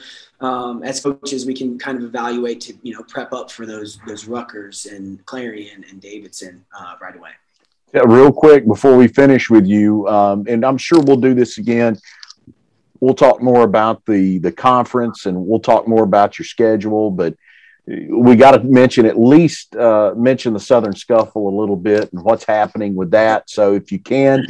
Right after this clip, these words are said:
Speaker 2: it's always a big day. It starts on New Year's Day, goes January first and second. It's inside the McKenzie Arena. It's going all day. Tell folks about it and that level of competition that,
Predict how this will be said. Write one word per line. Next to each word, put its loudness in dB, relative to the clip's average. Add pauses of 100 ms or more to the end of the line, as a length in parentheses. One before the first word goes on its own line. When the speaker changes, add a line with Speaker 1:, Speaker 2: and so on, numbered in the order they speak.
(320)
Speaker 2:
it's -2
always 6
a 0
big 2
day. 4
It -6 (240)
starts 0
on 2
New 2
Year's 0
Day, 2
goes -4
January -2
first -6
and -10
second. 0
It's -8 (300)
inside 2
the 0
McKenzie 0
Arena. 0
It's -6
going 0
all 6
day. 0 (840)
Tell 4
folks -2
about 0
it -6
and -6
that -4
level 0
of -8
competition -6
that, -4